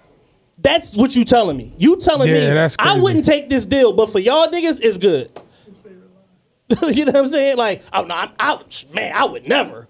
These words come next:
Speaker 1: But for y'all niggas, it's a good, it's a good, <laughs> it's a good introductory deal. And it's like, nah. Like, if he had, and the thing is, if Pop had good music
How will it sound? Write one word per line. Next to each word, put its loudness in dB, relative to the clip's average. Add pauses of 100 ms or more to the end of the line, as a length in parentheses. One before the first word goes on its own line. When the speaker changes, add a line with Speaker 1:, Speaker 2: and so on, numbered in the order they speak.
(140)
Speaker 1:
But 2
for -4
y'all 2
niggas, -4
it's 0
a 0
good, -4
it's 2
a 2
good, 0
<laughs> -10
it's -2
a 2
good -2
introductory -4
deal. 0
And -4
it's -8
like, -4 (360)
nah. -2
Like, -2
if -6
he 2
had, 0
and 0
the 2
thing -4
is, 0
if 0
Pop -2
had -4
good 0 (280)
music 0